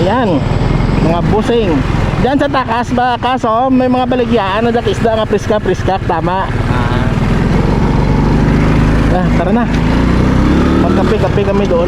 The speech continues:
kina nanay, no? Magbibidyo-video. Pang, kahit na dalawang vlog lang magawa ko ngayon, okay na. Nagluloko yung GoPro ko, eh. Hindi ako makapagusto ng pagbibidyo dito, eh. Kaya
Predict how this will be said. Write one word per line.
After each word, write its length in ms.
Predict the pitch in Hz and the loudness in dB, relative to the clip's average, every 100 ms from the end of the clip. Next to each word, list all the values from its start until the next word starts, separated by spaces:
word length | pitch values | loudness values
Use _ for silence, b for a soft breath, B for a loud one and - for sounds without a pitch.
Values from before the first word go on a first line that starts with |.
| 190 185 | 2 2
kina 240 | 185 185 | 2 2
nanay, 480 | 185 165 160 165 190 | 0 0 0 0 0
no? 160 | 190 - 165 165 - - - - - - - - - - - - | 0 2 2 2 2 2 2 2 2 2 2 2 2 2 2 0
Magbibidyo-video. 1120 | - - - - 175 180 175 156 170 170 180 - - - 175 170 | 0 2 0 2 2 2 2 2 2 2 2 2 2 4 2 2
Pang, 160 | 170 170 170 170 175 - | 2 4 4 4 2 4
kahit 160 | 185 196 | 2 4
na 80 | 208 | 4
dalawang 400 | 202 196 185 190 | 4 4 2 4
vlog 160 | 185 185 | 4 4
lang 160 | 185 185 | 2 2
magawa 320 | 175 156 160 | 2 2 2
ko 80 | 160 | 2
ngayon, 240 | 160 156 151 | 2 4 4
okay 280 | 147 127 127 | 4 2 4
na. 160 | - - - - - - - - 185 | 2 2 4 4 4 4 4 4 4
Nagluloko 400 | 226 240 208 220 | 4 4 2 2
yung 240 | 226 233 | 4 4
GoPro 320 | 208 185 208 | 4 4 2
ko, 160 | 214 240 | 2 2
eh. 80 | 220 | 2
Hindi 160 | 202 | 2
ako 240 | 185 208 208 | 2 2 2
makapagusto 880 | 196 190 202 202 202 180 165 - 202 | 2 2 2 4 4 2 2 2 2
ng 220 | 196 196 196 196 - | 2 2 4 4 4
pagbibidyo 560 | 190 190 185 175 - 180 | 4 2 4 4 4 4
dito, 320 | 180 - 196 196 | 4 4 4 4
eh. 80 | 175 - - - - - - - - - - 170 | 4 4 4 4 2 2 2 2 4 4 4 4
Kaya 160 | 185 | 2